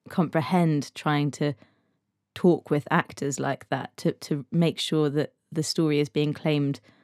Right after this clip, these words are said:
through using both their skills, and, and, and see where the small amendments need to be able to make and di-, do that directing. I, I just think that's beyond my skill capacity. So it, I can only imagine it's through you being a,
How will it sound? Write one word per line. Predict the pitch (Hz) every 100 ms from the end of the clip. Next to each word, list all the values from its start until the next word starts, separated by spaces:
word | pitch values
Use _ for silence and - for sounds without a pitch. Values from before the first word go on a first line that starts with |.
| _ _ _ _ _ _
through | - - 165
using | 151 151 147
both | 139 156 147
their | 135
skills, | 143 - 160 139 135
and, | 147 -
and, | 156 156 -
and | 156
see | - 170 160
where | 151 147 147
the | -
small | - 165 156
amendments | 156 156 147 143 -
need | 151 -
to |
be | 143 147
able | 139
to | -
make | 151 -
and | 160
di-, | 156 - -
do | - 175
that | 160 -
directing. | 156 151 180 - 117 139 - - - - _ _ -
I, | 160 - _ _ _ _ -
I | 165
just | 151 170 -
think | 156 139
that's | 151 -
beyond | 165 156 165 160
my | 156 160 156 151 -
skill | - - 143
capacity. | - 127 143 - -
So | 147 151
it, | 147 - - -
I | 165
can | -
only | 170 165
imagine | 165 185 170 160
it's | -
through | - 160
you | 156 156
being | 160 175 160 - - - _ -
a, | 180